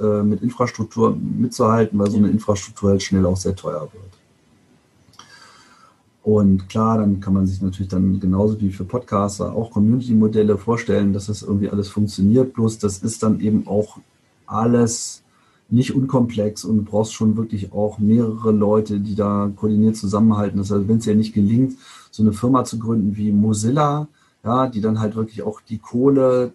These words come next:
äh, einsammelt auf irgendwelchen Wegen, um wirklich so ein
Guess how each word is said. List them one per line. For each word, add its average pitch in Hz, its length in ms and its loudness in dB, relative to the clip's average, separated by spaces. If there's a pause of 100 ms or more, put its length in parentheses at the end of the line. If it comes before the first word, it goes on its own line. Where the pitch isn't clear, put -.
äh, 110 240 2 (100)
einsammelt 120 800 0
auf 104 220 -10
irgendwelchen 110 760 0
Wegen, 110 400 2
um 104 220 0
wirklich 113 240 -8
so 107 120 -4
ein 104 180 2